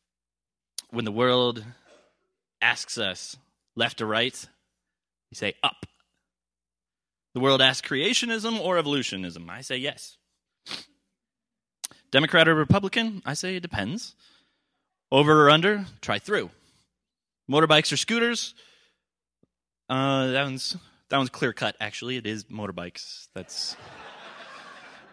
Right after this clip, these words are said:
you can figure that out. Um, chicken or fish? Tofu.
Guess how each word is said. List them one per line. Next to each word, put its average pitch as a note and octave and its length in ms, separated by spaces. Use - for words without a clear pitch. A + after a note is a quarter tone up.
you A2 120
can G2+ 100
figure G#2+ 160
that F#2+ 120
out. F#2 140
Um, C3 680
chicken F#3+ 200
or E3+ 60
fish? - 480
Tofu. D#3 440